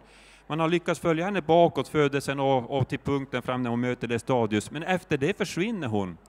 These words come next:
ur kyrkböckerna, ur våran bokföring. Förmodligen flyttade hon till Norge. Och där försvinner alla spår. Hon bara är borta ur historien. En av de kanske viktigaste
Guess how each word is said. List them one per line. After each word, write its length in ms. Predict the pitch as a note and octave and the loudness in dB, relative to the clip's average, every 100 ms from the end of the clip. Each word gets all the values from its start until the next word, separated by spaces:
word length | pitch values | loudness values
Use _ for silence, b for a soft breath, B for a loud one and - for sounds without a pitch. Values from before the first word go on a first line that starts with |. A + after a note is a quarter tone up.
| - | -6
ur 200 | D3+ D3+ | -4 -2
kyrkböckerna, 800 | F3 D3 - C#3 C3+ - C3 | 2 2 2 -2 -2 -2 0
ur 160 | B2+ B2+ | 2 2
våran 420 | B2 B2 A#2+ G#2+ - B B B B | 2 0 0 -6 -10 B B B B
bokföring. 680 | C#3+ B2 C3+ B2+ A2+ G#2 G2+ - B B B | -2 0 4 4 4 2 -4 -10 B B B
Förmodligen 600 | E3 E3 G3 G#3+ F3+ D#3+ | -4 4 6 6 4 -2
flyttade 400 | D3+ E3+ - D3 | 0 0 2 2
hon 160 | D3 D3+ | 4 2
till 160 | D3+ C#3+ | 2 2
Norge. 540 | E3+ F3 B2 G2 F2+ D#2+ _ _ _ _ _ _ _ _ _ _ | 4 4 0 -2 -4 -10 _ _ _ _ _ _ _ _ _ _
Och 100 | C3+ | 0
där 180 | C#3+ C3+ | 2 2
försvinner 460 | C3 - C#3 C3 | 0 -4 -2 0
alla 280 | B2+ A#2 A#2 | 0 0 -4
spår. 480 | - B2 A2 F#2 F2+ - b b b - | -6 -2 0 0 -6 -14 b b b -14
Hon 100 | A#2+ | -4
bara 220 | C3 B2+ | 0 2
är 80 | A#2+ | 0
borta 540 | A2 B2+ - - A2+ | 0 0 -2 -2 0
ur 200 | B2 B2+ | 2 0
historien. 560 | A#2 A2 C3+ A#2+ A2+ A2+ | -2 -2 0 0 0 -2
En 140 | D#3 | 0
av 80 | D3 | 0
de 120 | C#3 | 0
kanske 260 | C#3+ C3+ B2+ | -2 -4 -2
viktigaste 800 | E3 - - C#3+ B2 - B2+ | -2 -4 -6 -4 -4 -2 -4